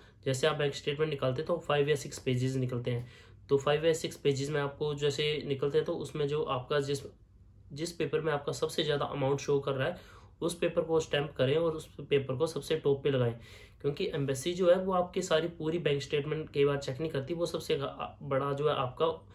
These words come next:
सबसे टॉप पे जो पेज है उसको देखती है। तो उसके ऊपर अगर आप वन लाख फिफ्टी थाउजेंड से दिखाएंगे तो वो ठीक है।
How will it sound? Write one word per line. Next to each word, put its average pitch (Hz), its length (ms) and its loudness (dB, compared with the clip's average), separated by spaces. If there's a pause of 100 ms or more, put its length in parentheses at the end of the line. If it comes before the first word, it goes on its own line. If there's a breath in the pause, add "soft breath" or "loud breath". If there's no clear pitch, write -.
(180 loud breath)
सबसे 156 340 0
टॉप 139 300 2
पे 151 80 0
जो 151 120 0 (100)
पेज 143 260 4
है 156 120 2
उसको - 300 -4
देखती 131 340 0
है। 123 120 -2 (500 loud breath)
तो - 80 0
उसके 170 260 -2
ऊपर 185 160 0
अगर 165 200 6
आप 160 240 4
वन 156 180 4 (120)
लाख 147 200 0
फिफ्टी 147 320 -4
थाउजेंड 143 460 0 (300)
से 143 180 -4
दिखाएंगे 131 420 -2
तो 147 140 -4
वो 156 260 -2
ठीक 139 240 -2
है। 143 200 -2